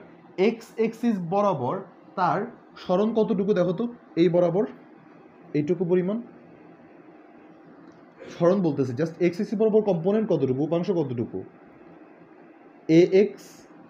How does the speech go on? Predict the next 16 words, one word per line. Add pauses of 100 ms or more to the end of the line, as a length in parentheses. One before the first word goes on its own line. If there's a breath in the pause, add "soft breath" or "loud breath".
(1600)
এক্স
অক্ষ
বরাবর
বি
এর
উপাংশ
কতটুকু? (1200)
বি,
ওই
যে
বললাম
না,
ছায়া
ফেলে, (1200)
বি
এক্স।